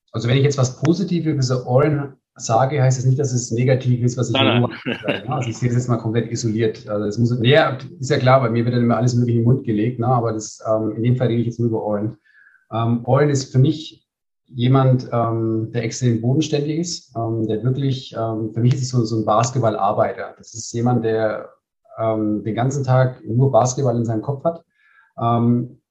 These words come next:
Speaker 1: was ich unheimlich wichtig finde bei ihm ist, ähm, er ist sehr emotional, aber immer im Positiven. Also sprich, äh, man sieht's an der Seitenlinie, der, der, der,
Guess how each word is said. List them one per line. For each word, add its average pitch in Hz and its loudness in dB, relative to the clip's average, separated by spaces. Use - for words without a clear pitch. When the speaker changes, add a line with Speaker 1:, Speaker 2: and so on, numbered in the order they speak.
Speaker 1:
was 117 -2
ich 131 -4
unheimlich 156 2
wichtig - -4
finde 117 2
bei 113 -4
ihm 127 2
ist, 143 -4
ähm, 113 -4
er 117 0
ist 123 0
sehr 131 2
emotional, 135 2
aber 123 -2
immer 131 2
im 117 -4
Positiven. 135 -4
Also 104 -8
sprich, - -6
äh, 113 -6
man 117 0
sieht's - -2
an 131 2
der 117 2
Seitenlinie, 110 0
der, 107 -2
der, 110 -2
der, 104 -4